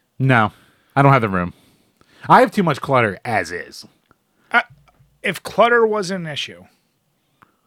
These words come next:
Speaker 1: Ooh, if clutter wasn't an issue.
Speaker 2: If you could house, but you wanted to actually do that, what game in your collection would you want the most copies of?
Speaker 1: Ooh, like, do I make a meme out of it and do, like, the joy of sex on Philips C D I? Or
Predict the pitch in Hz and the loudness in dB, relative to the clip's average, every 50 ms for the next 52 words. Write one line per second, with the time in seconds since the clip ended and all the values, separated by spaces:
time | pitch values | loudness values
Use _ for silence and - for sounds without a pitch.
0 | _ _ _ _ - 127 165 190 165 127 104 - - 113 143 165 202 196 156 165 | _ _ _ _ 0 4 6 6 6 6 4 0 -2 -2 0 2 2 2 2 2
1 | 160 139 143 131 104 95 113 113 - - - 57 67 64 - _ _ _ _ _ | 0 0 -4 -4 -4 -6 -6 -8 -10 -14 -18 -20 -20 -20 -20 _ _ _ _ _
2 | _ _ _ _ _ _ _ _ _ - 131 117 131 151 156 139 - 165 190 202 | _ _ _ _ _ _ _ _ _ -16 -14 -8 -6 -6 -6 -6 -4 -2 -2 0
3 | 190 147 - 160 156 147 127 113 110 123 127 - - - _ _ _ _ _ - | -2 -2 -2 -2 -2 -2 -2 -4 -6 -10 -10 -10 -10 -12 _ _ _ _ _ -10
4 | 143 143 131 139 135 135 139 139 139 123 123 - 110 131 135 - - 160 147 143 | -8 -8 -6 -8 -8 -8 -8 -10 -10 -12 -14 -10 -8 -6 -6 -6 -6 -8 -8 -8
5 | 139 175 180 143 123 110 107 110 - _ _ _ _ _ _ _ _ _ _ 131 | -6 -6 -6 -6 -8 -10 -12 -16 -20 _ _ _ _ _ _ _ _ _ _ -12
6 | 135 143 - 170 165 165 170 170 170 170 - - 143 135 131 123 - - 131 127 | -12 -8 -6 -6 -4 -4 -6 -8 -10 -12 -12 -10 -10 -10 -10 -12 -12 -14 -12 -12
7 | 120 113 110 127 123 123 117 110 117 117 113 110 - - 113 95 87 _ _ _ | -12 -12 -12 -12 -10 -12 -12 -12 -14 -14 -14 -14 -14 -16 -18 -20 -20 _ _ _
8 | - 64 - - - - _ _ _ _ _ - 202 190 151 127 123 117 135 135 | -20 -20 -20 -20 -20 -20 _ _ _ _ _ 2 4 4 4 2 -2 -2 -2 -2
9 | 131 - 151 139 135 139 165 165 143 131 120 127 135 151 185 202 185 190 190 190 | 0 2 2 2 4 4 2 0 0 -2 -2 0 4 6 6 8 8 8 8 6
10 | 196 180 185 185 180 - 135 139 135 120 104 - 131 131 131 120 120 120 117 - | 6 6 6 4 4 4 0 -2 -2 -4 -2 2 2 4 4 4 4 2 -2 -6
11 | _ _ - - - - - 135 131 110 131 139 135 143 143 123 - - 147 143 | _ _ -18 -18 -18 -6 -4 -4 -2 2 4 6 6 6 6 4 2 0 0 0
12 | 143 - - 139 127 - 139 135 135 120 - - 131 113 113 110 120 139 151 156 | 0 0 -2 -4 -2 0 2 2 2 0 -2 -4 -4 -2 0 4 4 6 6 6
13 | 156 156 151 123 - _ _ _ _ - - - - - 147 139 139 131 127 127 | 4 2 0 -2 -8 _ _ _ _ -20 -20 -20 -6 2 4 6 6 8 8 6
14 | 123 123 120 120 117 | 6 6 4 4 2